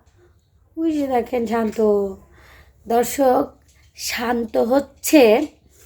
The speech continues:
কাজের টাকা পাইছে, সকালেই তাকে কাজের টাকা দিয়ে গেছে। তো শান্ত সেই কাজের টাকা, মানে, আহ, গুনতেছে। তো আমাকে এমনি এমনি তো দিবে না, ভিডিও করি,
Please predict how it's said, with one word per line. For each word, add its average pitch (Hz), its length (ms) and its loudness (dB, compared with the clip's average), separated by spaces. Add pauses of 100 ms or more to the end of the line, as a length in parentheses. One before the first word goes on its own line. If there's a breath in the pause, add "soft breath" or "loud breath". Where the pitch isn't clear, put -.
(540 soft breath)
কাজের 254 360 2 (120)
টাকা 226 240 -2
পাইছে, 247 340 -2
সকালেই 240 680 0
তাকে 233 360 -6
কাজের 226 360 0 (120)
টাকা 220 320 -4
দিয়ে 208 280 0
গেছে। 233 480 0 (1080 soft breath)
তো 339 120 8 (560)
শান্ত 220 640 -6
সেই 240 300 -2
কাজের 220 360 0 (140)
টাকা, 233 520 0 (440 loud breath)
মানে, 262 340 2 (120)
আহ, 220 300 0
গুনতেছে। 254 720 2 (520 soft breath)
তো 269 60 -2
আমাকে 311 320 4
এমনি 320 420 4
এমনি 330 260 6
তো 320 120 2
দিবে 247 320 0
না, 233 260 -4 (500)
ভিডিও 339 420 6
করি, 339 480 4